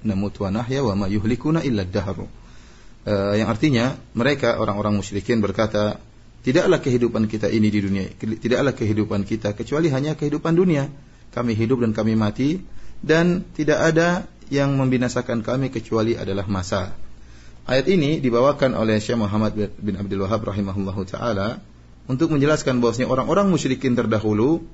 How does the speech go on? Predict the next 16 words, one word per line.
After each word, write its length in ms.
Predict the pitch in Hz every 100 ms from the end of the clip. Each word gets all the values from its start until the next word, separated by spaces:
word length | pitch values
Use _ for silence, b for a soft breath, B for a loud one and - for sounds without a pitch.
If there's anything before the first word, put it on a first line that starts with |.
| b b b b -
mereka 320 | 135 196 226
dahulu 320 | 185 165 202
mengingkari 720 | 180 147 131 143 156 165 175 -
hari 240 | 127 139
kebangkitan. 640 | 139 139 139 156 139 95 92 - - -
Sebagaimana 480 | - 98 101 110 123
firman 240 | 110 110 104
Allah 160 | 120
Subhanahu 480 | 113 110 101 104 101
wa 80 | 104
taala, 400 | - 143 147 147 B B
"Za'amal 480 | 104 113 120 120 110
ladzina 400 | 107 110 113 107
kafaru 320 | 113 107 110
alla 240 | 113 107 98
yub'atsu." 720 | 95 151 151 151 135 113